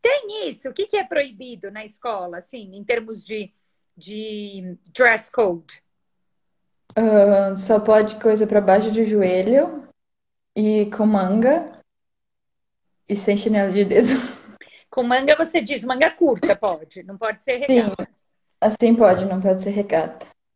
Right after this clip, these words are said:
Speaker 1: É, a regata, em muitos lugares, ele é um artigo esportivo, né? E na Itália é, né? É um artigo totalmente só pra esporte.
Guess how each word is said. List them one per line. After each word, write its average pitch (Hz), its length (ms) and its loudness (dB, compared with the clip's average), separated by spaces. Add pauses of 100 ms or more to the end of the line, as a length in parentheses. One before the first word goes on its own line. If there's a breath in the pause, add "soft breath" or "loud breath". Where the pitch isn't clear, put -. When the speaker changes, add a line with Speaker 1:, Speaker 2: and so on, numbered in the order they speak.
(340)
Speaker 1:
É, 294 140 -8
a 269 100 -10
regata, 247 520 -10
em 269 120 -10
muitos 247 420 -12
lugares, 214 540 -6
ele 247 260 -6
é 240 320 -6
um 247 220 -20
artigo 226 480 -18
esportivo, 226 800 -14
né? 196 260 -18
E 214 100 -16
na 208 140 -14
Itália 214 480 -10
é, 196 140 -18
né? 190 180 -20
É 196 60 -20
um 190 80 -20
artigo 196 400 -20
totalmente 254 600 -12
só 240 140 -10
pra 302 140 -10
esporte. 214 520 -12